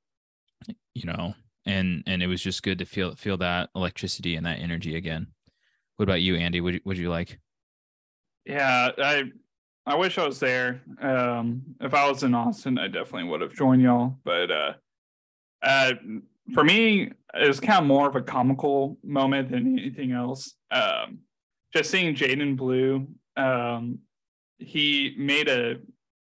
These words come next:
Speaker 2: quote, business decision <laughs> with, uh, the trick play from Xavier Worthy. And, um, I mean, if it was a real game, he would have been absolutely roasted. Um, he still probably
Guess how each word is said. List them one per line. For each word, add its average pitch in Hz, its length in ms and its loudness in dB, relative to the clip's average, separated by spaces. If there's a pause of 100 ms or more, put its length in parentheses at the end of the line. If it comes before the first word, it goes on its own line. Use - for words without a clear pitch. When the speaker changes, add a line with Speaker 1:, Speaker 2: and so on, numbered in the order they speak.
(220)
Speaker 2:
quote, 143 400 0
business 147 380 -2
decision 185 540 -2 (460)
<laughs> 165 600 -10
with, 135 280 0
uh, 127 300 2 (500)
the 139 180 2
trick 143 340 -2
play 131 240 2
from 131 460 -2
Xavier 123 340 -4
Worthy. 123 460 0
And, 123 260 -4 (460)
um, 120 640 -2 (500)
I 135 80 2
mean, 127 440 0 (640)
if 147 140 0
it 165 100 4
was 135 160 0
a 127 60 -6
real 131 240 2
game, 127 420 -2
he 131 140 -8
would 82 140 -6
have - 60 -12
been 92 260 -4 (300)
absolutely 131 760 0
roasted. 131 840 0 (200)
Um, 123 580 -2
he 247 160 0
still 190 260 0
probably 127 440 -2